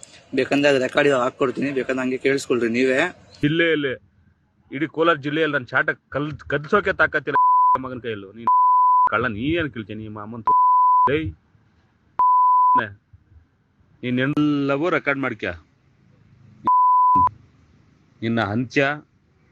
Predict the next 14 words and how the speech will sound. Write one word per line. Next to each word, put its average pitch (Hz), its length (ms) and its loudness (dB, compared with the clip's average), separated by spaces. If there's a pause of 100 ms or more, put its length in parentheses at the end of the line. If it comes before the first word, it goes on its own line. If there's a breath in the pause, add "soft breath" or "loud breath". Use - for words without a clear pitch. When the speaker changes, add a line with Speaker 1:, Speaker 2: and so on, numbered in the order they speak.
(160)
Speaker 2:
ನನ್ 98 260 -12
ಕೈಯಲ್ಲೇ. 107 460 -4 (1300)
ಎಲ್ಲದಕ್ಕೂ 127 580 0
ತೀರ್ 131 240 -4
ಕೂತ್ಕೊಂಡಿದೀನಿ. 104 540 -8 (440)
ನೀ 101 80 -12 (1000)
ಅಯ್ಯ, 101 180 -4 (1700)
ನಿನ್ನ 113 320 -2
ಅಂತ್ಯ 131 380 -2
ಹೆಂಗಿರುತ್ತೆ 143 420 -4
ಗೊತ್ತಾ? 123 540 -2 (1300)
ಲೇ, 156 300 2 (2250)
just 165 420 -2
imagine 170 580 -2